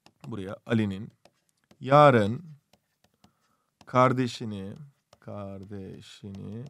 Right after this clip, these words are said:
sinemaya götüreceğini. Böyle bir cümle olur mu arkadaşlar? Tekrar sorarım size. Ali'nin yarın kardeşini sinemaya götüreceğini. Böyle bir cümle olur mu?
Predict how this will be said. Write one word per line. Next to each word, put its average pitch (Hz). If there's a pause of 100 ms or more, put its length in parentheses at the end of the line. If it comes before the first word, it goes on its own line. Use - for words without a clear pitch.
(880)
sinemaya 120 (1600)
götüreceğini. 120 (240)
Böyle 247
bir 226
cümle 180
olur 175
mu 147
arkadaşlar? 110 (300)
Tekrar 139
sorarım 117
size. - (480)
Ali'nin 170
yarın 165
kardeşini 139
sinemaya 135
götüreceğini. 127
Böyle 185
bir 170
cümle 190
olur 185
mu? 196